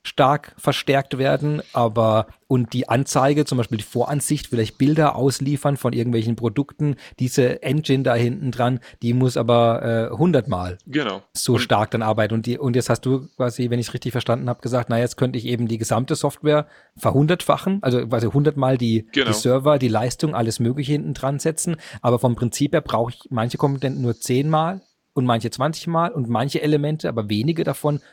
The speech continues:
Speaker 1: wirklich diese hundert Mal. Und deswegen will ich die Software, du hast vorhin gesagt, monolithische in, äh, zerlegen in viele kleine Komponenten. Und wenn ich das zerlegt habe, dann kann ich also jedes Einzelelement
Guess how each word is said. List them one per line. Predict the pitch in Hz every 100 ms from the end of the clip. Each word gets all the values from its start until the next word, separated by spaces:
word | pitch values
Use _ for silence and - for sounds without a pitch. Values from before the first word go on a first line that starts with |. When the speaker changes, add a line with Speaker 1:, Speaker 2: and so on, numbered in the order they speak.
| -
Speaker 1:
wirklich | 135 175 -
diese | 123 110 98
hundert | 113 110 104
Mal. | 107 110 127 - -
Und | 123
deswegen | 113 120 120 135 143 135
will | 131
ich | 147
die | 139
Software, | 135 - 139 135 131
du | 117
hast | -
vorhin | 127 120
gesagt, | 117 127 -
monolithische | 120 120 139 147 - 135
in, | - 123 123 113 _ _ _ _
äh, | 117 110
zerlegen | - 113 107 120 156 190
in | 123
viele | - 120
kleine | 117 107 151
Komponenten. | - 156 151 151 156 -
Und | 139
wenn | 127
ich | 123
das | 123 -
zerlegt | 107 113 131 151
habe, | 147 151
dann | 139
kann | - 135
ich | -
also | 123 127 -
jedes | - 127 135
Einzelelement | 110 120 104 110 101 95